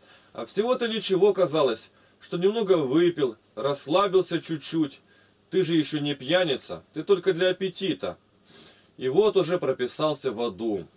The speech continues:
без разума отдав душу сатане. Я совсем, я советую таким сделать один раз операцию, чтобы отрезали какой-то вестибулярный аппарат или мозжечок,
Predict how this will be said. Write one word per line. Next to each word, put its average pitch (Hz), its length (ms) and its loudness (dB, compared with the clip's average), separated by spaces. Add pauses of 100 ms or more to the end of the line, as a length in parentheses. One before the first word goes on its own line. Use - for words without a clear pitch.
(320)
без 120 260 -2
разума 151 500 2
отдав 131 260 -2
душу 139 280 -4
сатане. 98 640 -6 (1900)
Я 160 200 -2
совсем, 202 540 -2 (1300)
я 120 140 -4
советую 170 420 2
таким 180 340 -4
сделать 160 400 2
один 151 240 -2
раз 190 260 2
операцию, 135 680 0 (580)
чтобы 160 300 -2
отрезали 185 460 0
какой-то 165 460 0
вестибулярный 151 680 0
аппарат 151 420 2
или 147 140 -2
мозжечок, 139 720 -4